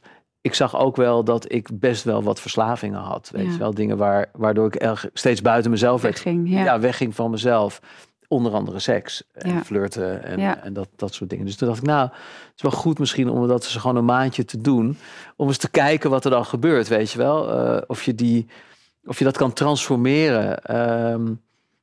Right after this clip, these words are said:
Speaker 1: de liefde uit jezelf kan halen. In plaats van dat je toch elk-, eigenlijk weer steeds buiten jezelf zoekt en die bevestiging nodig hebt van een, in mijn
Speaker 2: Ja.
Speaker 1: geval een, een vrouw,
Speaker 2: Vrouw, ja.
Speaker 1: of zo.
Speaker 2: Mhm.
Speaker 1: Ehm,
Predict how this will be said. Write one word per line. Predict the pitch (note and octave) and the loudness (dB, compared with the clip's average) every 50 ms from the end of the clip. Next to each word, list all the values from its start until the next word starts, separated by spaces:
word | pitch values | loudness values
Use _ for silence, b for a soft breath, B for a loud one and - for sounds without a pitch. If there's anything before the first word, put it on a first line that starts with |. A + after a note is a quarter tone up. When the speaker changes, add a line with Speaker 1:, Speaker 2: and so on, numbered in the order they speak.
| _ - - _ _ _ _ _ _ _ _ | _ -20 -20 _ _ _ _ _ _ _ _
Speaker 1:
de | - B2+ A#2 C3 | -4 0 0 2
liefde | B2 C#3+ D3+ - - - | 4 2 2 2 2 2
uit | B2+ B2 - | 2 0 0
jezelf | A#2+ - C3 C3 D3 D#3 - | 0 0 2 2 2 0 -2
kan | - A#2 A2 | -4 -4 -4
halen. | G#2+ F#2+ F2+ G#2+ G2+ G2+ G2 G2+ G2+ F#2+ | -4 -2 -2 -2 0 0 0 0 -2 -2
In | - A2+ G#2+ | -4 -6 -4
plaats | - A#2 A2 G#2+ - | -2 -2 -2 -2 -2
van | - A2 | -2 -4
dat | G#2+ - | -4 -4
je | - - | -4 -4
toch | D3 - - - | -4 -4 -2 -2
elk-, | - C3 B2 - - _ | -2 -2 -2 -4 -8 _
eigenlijk | - B2 B2+ B2 B2+ A#2+ A#2 - | -2 -2 0 0 -2 -4 -2 0
weer | B2+ B2 A#2+ A2+ | 0 0 0 0
steeds | - - A#2 A#2+ A2+ - - - - | 0 0 -2 -2 -2 -4 -8 -6 -2
buiten | - B2 A2+ G#2+ G#2 - A#2+ | 0 2 2 2 0 -2 0
jezelf | G#2 A#2+ B2+ A#2+ A2 - | 2 2 2 2 0 0
zoekt | - B2+ A#2 A2 - - | -2 -2 -2 -2 -2 -4
en | A2 A2 | -2 -2
die | A2 G#2+ | 0 -2
bevestiging | A#2 A2 - A#2+ A2 - - A2+ - A#2 A2 A2 | -2 0 0 0 0 -2 -4 -4 -2 -2 0 0
nodig | A2 A2 G#2+ G#2+ G#2 - | 0 0 0 -2 -2 -4
hebt | G#2+ - | -4 -4
van | - G2+ G2+ | -2 -2 -2
een, | G#2 G#2 G#2 G#2 B B B B B _ | 0 0 -2 -2 B B B B B _
in | - | -2
mijn | G2+ G2 | -2 0
Speaker 2:
Ja. | F#2 - | -2 -2
Speaker 1:
geval | - G#2+ G#2+ G#2 | 0 0 0 2
een, | G#2 G#2 G#2 - - - | 2 0 0 -2 -2 -4
een | G#2 G2 | -4 -2
vrouw, | - A2+ G#2 F#2+ G#2 A#2 | 0 0 2 2 2 0
Speaker 2:
Vrouw, | C3+ - E3+ E3+ E3 E3 | -2 -4 -4 -2 -2 -2
ja. | E3 E3+ F3+ F3 G#3 | -2 -2 -2 -2 -2
Speaker 1:
of | - - | -2 -2
zo. | - A#2 C3 | 0 0 0
Speaker 2:
Mhm. | F#3+ F#3 F3+ G3 A3 A#3 B B B B B B B B B B B B B B _ _ _ | -2 -2 -4 -4 -4 -4 B B B B B B B B B B B B B B _ _ _
Speaker 1:
Ehm, | C#3 C#3 C3+ C3+ C3+ C3+ C3+ C3+ C3+ C3 C3 C3 C3 B2+ | 2 4 4 4 4 4 4 4 2 2 2 0 0 -2